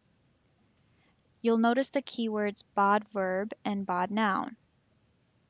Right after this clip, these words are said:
Mongoose will automatically supply these values. For the logical I D tag, we will store its value in the property logical I D from our I D O.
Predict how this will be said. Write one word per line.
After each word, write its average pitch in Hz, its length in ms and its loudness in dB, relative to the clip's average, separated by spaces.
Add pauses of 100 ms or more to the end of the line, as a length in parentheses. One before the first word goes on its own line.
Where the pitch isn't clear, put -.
(480)
Mongoose 240 360 2
will 254 160 2
automatically 254 640 4
supply 196 460 0
these 196 260 -8
values. 185 680 -2 (640)
For 226 280 0
the 269 120 0
logical 220 400 2
I 208 140 4
D 196 180 -4
tag, 190 400 2
we 196 160 -6
will 208 140 -6
store 202 340 -4
its 247 160 -8
value 190 420 0
in 190 160 -6
the 185 80 -4
property 190 480 -2
logical 190 540 -4
I 208 140 4
D 190 340 -8 (180)
from 196 220 0
our 190 260 2 (180)
I 190 140 2
D 185 200 -2
O. - 200 -4